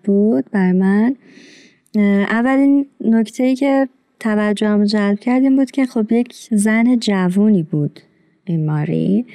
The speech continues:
و تو همون جوونی انگار تونسته بود که یک تغییراتی ایجاد بکنه و فرد مؤثری باشه. و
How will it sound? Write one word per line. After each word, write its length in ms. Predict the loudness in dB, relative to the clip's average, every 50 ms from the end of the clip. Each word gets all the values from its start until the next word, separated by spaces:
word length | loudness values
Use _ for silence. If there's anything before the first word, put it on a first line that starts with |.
| -20 -20 -20 -20 -20 -20 -20 _ _
و 200 | -4 -2 -2 -2
تو 180 | -4 -4 -4 -2
همون 400 | 0 0 2 2 2 2 2 2
جوونی 680 | 0 0 0 0 -2 -2 -2 -2 0 0 0 2 2 2
انگار 500 | 0 0 0 0 0 0 -2 -2 -4 -8 -14 -20 -20 -20 -20 _ _ -12
تونسته 520 | -6 -4 -2 -2 -4 -4 -6 -6 -4 -4
بود 220 | -2 -4 -6 -6
که 140 | -6 -6 -4
یک 280 | -2 0 0 -2 -2 -4
تغییراتی 840 | -4 -4 -4 -2 -4 -4 -4 -4 -2 -2 -2 -2 -4 -4 -4 -4 -4
ایجاد 480 | -2 -2 -4 -4 -4 -4 -4 -4 -4 -4 -6
بکنه 480 | -6 -6 -6 -4 -4 -2 -2 -2 -2
و 120 | -2 -4 -4
فرد 460 | -6 -6 -6 -4 -2 -2 -2 -2 -2
مؤثری 720 | -2 -2 -2 -2 -2 -4 -4 -6 -8 -6 -4 -4 -2 -2 -4
باشه. 640 | -4 -4 -4 -4 -6 -4 -2 0 0 0 0 -2 -4 -6 -14 -20 -20 _ _ -18 -6 -4
و 560 | -2 0 0 0 0 0 0 0 0 0 -2